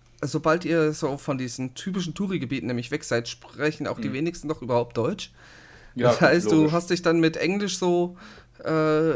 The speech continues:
Speaker 1: ein bisschen durchgeboxt.
Speaker 2: Ja, da komm ich
Speaker 1: Dann
Speaker 2: gleich nochmal auf eine Geschichte zurück.
Speaker 1: Ja. Dann haben wir das, die Ruinen des alten, äh, Fußballstadions,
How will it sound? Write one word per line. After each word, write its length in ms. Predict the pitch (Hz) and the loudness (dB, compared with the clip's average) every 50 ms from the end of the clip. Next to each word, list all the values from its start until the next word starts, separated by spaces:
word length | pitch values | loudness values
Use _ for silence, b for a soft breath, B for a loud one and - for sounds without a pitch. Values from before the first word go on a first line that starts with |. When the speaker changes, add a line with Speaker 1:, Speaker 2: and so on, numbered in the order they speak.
| - | 0
Speaker 1:
ein 80 | - 156 | -4 -4
bisschen 240 | 165 165 160 - 156 | -2 -2 -2 -2 -2
durchgeboxt. 760 | 151 147 165 - - 180 180 214 254 - - - - - - - - - - | -2 -2 -2 -2 -2 -4 -4 -4 -6 -8 -8 -12 -12 -12 -14 -18 -20 -12 -4
Speaker 2:
Ja, 180 | 123 123 120 - B B B B B B B B B B - - | 0 0 0 0 B B B B B B B B B B -10 -4
da 100 | 127 123 | -4 -2
komm 100 | - 143 | 0 4
ich 40 | |
Speaker 1:
Dann 180 | 165 170 170 180 | 4 4 4 4
Speaker 2:
gleich 80 | 196 196 | 2 0
nochmal 160 | 202 202 196 196 | 0 -2 -2 -4
auf 60 | 202 196 | -4 -4
eine 80 | 190 - | -6 -6
Geschichte 320 | - - - - - 120 | -8 -10 -12 -14 -14 -16
zurück. 340 | - - 104 143 - - - - - - - - - - _ _ - _ _ _ - _ - - | -14 -12 -10 -10 -10 -12 -14 -20 -20 -20 -20 -20 -20 -20 _ _ -20 _ _ _ -20 _ -20 -12
Speaker 1:
Ja. 240 | - - 147 170 - - - - - B B B B B B B B B B B _ | -6 -4 -4 -4 -4 -6 -12 -20 -20 B B B B B B B B B B B _
Dann 300 | - 160 165 175 190 190 | 4 4 4 4 4 2
haben 180 | 196 196 196 190 | 0 0 0 2
wir 220 | 185 180 175 175 | 2 4 4 2
das, 640 | 170 170 156 156 156 - - - - - - - _ _ _ _ - - | 2 2 2 2 0 -2 -6 -8 -8 -8 -10 -12 _ _ _ _ -12 -4
die 100 | - 160 | -2 0
Ruinen 440 | 143 143 156 - 147 175 220 233 214 | 2 2 2 0 0 0 0 0 0
des 200 | 175 160 - - | -2 -4 -6 -4
alten, 680 | - 151 160 165 160 165 143 151 151 151 147 123 - - | -4 -2 -2 -2 -4 -4 -4 -4 -4 -4 -4 -6 -6 -6
äh, 320 | 101 139 143 143 139 139 | -6 -4 -4 -4 -4 -6
Fußballstadions, 1040 | - - - 226 - 233 226 233 - - 185 226 254 262 254 247 - - - - - | -6 -6 -6 -6 -4 -4 -6 -6 -6 -8 -8 -6 -6 -6 -6 -6 -6 -8 -10 -10 -14